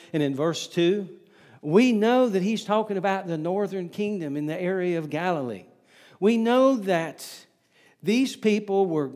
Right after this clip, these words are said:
in a great spiritual darkness. But there was someone who was unique and very special who came to them and ministered to them and was considered a light,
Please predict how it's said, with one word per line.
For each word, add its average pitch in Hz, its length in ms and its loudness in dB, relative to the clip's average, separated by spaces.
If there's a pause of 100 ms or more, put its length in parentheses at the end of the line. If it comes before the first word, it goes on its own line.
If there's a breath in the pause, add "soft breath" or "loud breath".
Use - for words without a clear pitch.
in 151 220 -2
a 131 140 -2
great 185 680 0 (320 soft breath)
spiritual 208 1160 -2
darkness. 165 920 -10 (540 soft breath)
But 165 160 -2
there 226 160 6
was 214 200 0
someone 220 600 0
who 190 200 0
was 160 280 -2
unique 160 680 -4 (220 loud breath)
and 165 260 -2
very 240 380 0
special 190 880 -6
who 180 160 -2
came 226 460 -4 (240 loud breath)
to 202 120 2
them 160 340 0
and 156 160 -2
ministered 196 580 -2
to 170 100 -4
them 143 340 -2 (240 loud breath)
and 160 240 2
was 147 380 -4
considered 151 1040 -4
a 139 100 -2
light, 113 460 -4